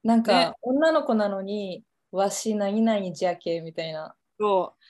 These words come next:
Speaker 2: なんとか、でもなんかね、「なんとかじゃろ？」って答えるの、
Speaker 1: あー、
Speaker 2: あざと
Speaker 1: いいですな。
Speaker 2: って思う。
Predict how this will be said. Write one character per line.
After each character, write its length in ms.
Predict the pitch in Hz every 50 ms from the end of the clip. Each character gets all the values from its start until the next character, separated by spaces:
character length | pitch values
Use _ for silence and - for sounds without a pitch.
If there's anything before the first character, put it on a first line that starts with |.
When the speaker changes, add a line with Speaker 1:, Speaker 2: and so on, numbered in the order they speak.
| _ _ _
Speaker 2:
な 100 | 269 285
ん 100 | 277 254
と 120 | - 233
か、 140 | - - -
で 100 | 254 302
も 100 | 262 220
な 120 | 214 240 254
ん 80 | 233
か 120 | - 202 180
ね、 140 | 175 170 190
「な 120 | 247 349
ん 60 | 453
と 80 | - 381
か 140 | - 247 202
じ 100 | 185 190
ゃ 60 | 180
ろ？」 240 | 180 208 370 - _
っ 20 | _ _ -
て 120 | 175 151
答 300 | - 180 175 220 208 190
え 40 | 180
る 100 | 170 160
の、 220 | 165 175 175 170
Speaker 1:
あ 60 | 262
ー、 20 | 359 453 440 403 370 339 311 - - - - - 285 247
Speaker 2:
あ 80 | 190 202
ざ 120 | 240 240
と 80 | - 294
Speaker 1:
い 60 | 330
い 80 | 277
で 180 | 226 226 - -
す 80 | 226 196
な。 20 |
Speaker 2:
っ 0 |
て 80 | 196 202
思 280 | 202 202 196 190 190
う。 160 | 214 226 233